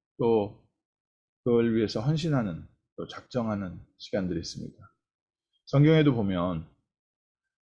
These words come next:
어, 서원 기도가 몇 가지 나오죠. 한나와 같이 "하나님께서 나에게 아들을 주시면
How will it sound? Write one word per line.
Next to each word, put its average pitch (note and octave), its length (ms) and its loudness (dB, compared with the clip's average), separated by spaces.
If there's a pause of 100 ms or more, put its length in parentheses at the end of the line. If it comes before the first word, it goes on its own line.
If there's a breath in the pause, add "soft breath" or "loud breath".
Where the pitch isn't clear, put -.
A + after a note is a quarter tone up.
어, - 160 -10
서원 D3 360 2
기도가 G#2+ 400 -2 (260)
몇 G#2 160 -6
가지 G2 240 -6
나오죠. F2+ 720 -8
한나와 A#2 400 2
같이 F#2 500 -6 (440)
"하나님께서 A2 800 -2
나에게 G#2 240 -2
아들을 A2+ 340 0
주시면 A#2 420 -6